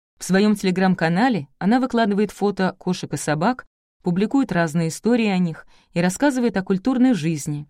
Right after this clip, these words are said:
о том, как посещает театр, кино, ходит на концерты. Интересный штрих. Рожкова приобретает билеты онлайн всегда заранее, выбирает дорогие, хорошие места. Покупает две штуки,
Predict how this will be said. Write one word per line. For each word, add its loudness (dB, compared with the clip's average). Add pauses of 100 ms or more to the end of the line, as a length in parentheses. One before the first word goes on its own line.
(300)
о 0
том, 2
как -4
посещает -6
театр, 0
кино, 0
ходит -4
на -4
концерты. -4 (540)
Интересный 2
штрих. -6 (480)
Рожкова 0 (340)
приобретает 0
билеты 0
онлайн 2
всегда 0
заранее, 0 (280)
выбирает 2
дорогие, -2
хорошие -4
места. -4 (440)
Покупает 0
две 0
штуки, -8